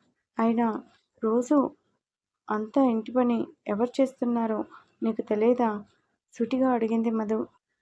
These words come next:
"ఏంటి మధు, నోరు లేస్తుంది? ఈ పని చేయకపోతే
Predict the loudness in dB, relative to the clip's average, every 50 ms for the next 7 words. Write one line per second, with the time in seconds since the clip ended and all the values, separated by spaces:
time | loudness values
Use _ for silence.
0 | _ _ -2 0 2 2 2 2 0 0 0 0 0 0 0 -2 -6 _ _ _
1 | _ _ -4 -2 0 2 4 4 4 4 2 0 -2 -4 _ -4 -4 -2 -2 -2
2 | -2 -2 -4 -8 _ _ _ _ _ _ _ -4 -2 -2 -2 -2 -4 -2 0 2
3 | 2 2 2 0 -4 -4 -4 -4 -4 -4 -4 -4